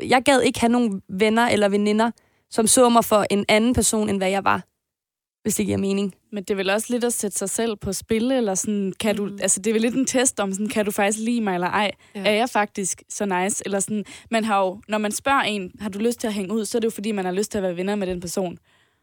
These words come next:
Speaker 2: Og så er det jo lidt ligesom, hvis man skal til en jobsamtale eller
Speaker 3: Ja.
Speaker 2: et eller andet,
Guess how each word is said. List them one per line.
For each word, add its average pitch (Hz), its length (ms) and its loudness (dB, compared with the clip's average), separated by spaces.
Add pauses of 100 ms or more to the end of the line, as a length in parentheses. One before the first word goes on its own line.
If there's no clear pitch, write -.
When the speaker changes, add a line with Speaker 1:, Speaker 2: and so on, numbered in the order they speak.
Speaker 2:
Og 214 100 0
så 277 100 2
er 254 40 0
det 240 100 0
jo 202 120 2
lidt 220 280 0
ligesom, 220 240 -2
hvis 190 180 -4
man 185 140 -4
skal 175 280 -4 (420)
til 294 100 0
en 226 60 2
jobsamtale 226 720 2
eller 220 180 6
Speaker 3:
Ja. 233 100 4
Speaker 2:
et 240 40 2
eller 240 140 4
andet, 220 260 -2